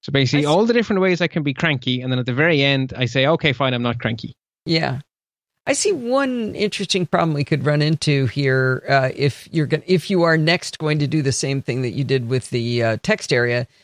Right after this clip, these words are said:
Speaker 2: is
Speaker 1: Mm-hmm.
Speaker 2: if you started with one checked and you run
Speaker 1: Mm-hmm.
Speaker 2: this with, you know, whatever key up or whatever crazy thing you think of to do twice, if you run that in the, uh, as the, uh, doc,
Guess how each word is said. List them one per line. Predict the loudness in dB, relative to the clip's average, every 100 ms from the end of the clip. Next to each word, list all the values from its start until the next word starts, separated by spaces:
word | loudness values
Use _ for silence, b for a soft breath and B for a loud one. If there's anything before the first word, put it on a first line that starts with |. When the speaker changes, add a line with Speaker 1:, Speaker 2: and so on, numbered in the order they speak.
| b b _ 0
Speaker 2:
is | 2 4 2 0
Speaker 1:
Mm-hmm. | -6 _ -2
Speaker 2:
if | 0 0 -6
you | -6 -4
started | -4 0 0 0 -2 -2
with | -4 -4
one | -6 -6
checked | -8 -6 -4 -4 -10 -20 -20 _ _ _ _ _ _
and | -4 -4
you | -4
run | -2 0 0
Speaker 1:
Mm-hmm. | -2
Speaker 2:
this | -2 -6
with, | -4 -4 -4 -8 -20 _ _ _ _ _ -10
you | -8
know, | -8 -12
whatever | -6 -2 0 -2 -6
key | -4 0
up | 0 -2
or | -6
whatever | -4 -4 -4 -6 _
crazy | -16 -14 -10 -8 -6
thing | -4 -4 -4
you |
think | -6 -4 -4
of | -4
to | -6
do | -6 -6
twice, | -2 -2 0 -4 B B B
if | 0 2
you | 2
run | 4 2 2
that | 0 0
in | -2 -2
the, | -2 0 0
uh, | 0 0
as | 0 0 -2
the, | -2 -2 -4 -6
uh, | 0 0 0 -4 -8 -16 _ _ _ -10
doc, | -2 -2